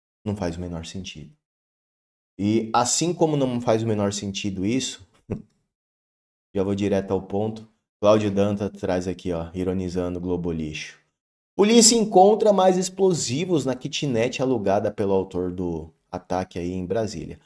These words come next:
Homem alugou a casa em Ceilândia em julho de dois mil e vinte e quatro. E aí,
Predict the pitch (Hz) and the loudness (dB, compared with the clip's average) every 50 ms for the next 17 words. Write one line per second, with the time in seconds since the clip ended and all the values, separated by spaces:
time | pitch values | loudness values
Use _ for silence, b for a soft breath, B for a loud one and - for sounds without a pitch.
0 | _ _ _ _ 92 95 101 101 98 95 95 95 95 92 87 90 87 87 82 82 | _ _ _ _ 0 2 2 2 0 0 0 -2 -2 -2 -2 -2 0 0 0 -2
1 | - - 95 92 95 92 92 90 87 - 107 95 92 95 98 104 117 113 117 113 | -4 -4 -2 -2 -2 -2 -4 -8 -8 -6 -6 -6 -4 -4 -4 -4 -4 -4 -4 -6
2 | 98 95 104 104 104 101 98 101 104 95 98 101 98 98 101 98 - - - 78 | -4 -4 -4 -4 -4 -4 -4 -4 -4 -4 -4 -6 -6 -6 -6 -8 -10 -10 -10 -8
3 | 69 71 76 - - _ _ _ _ _ _ _ _ _ 104 104 101 98 95 92 | -8 -8 -10 -14 -18 _ _ _ _ _ _ _ _ _ 0 2 4 4 4 4
4 | 95 98 98 101 - | 2 0 -2 -4 -8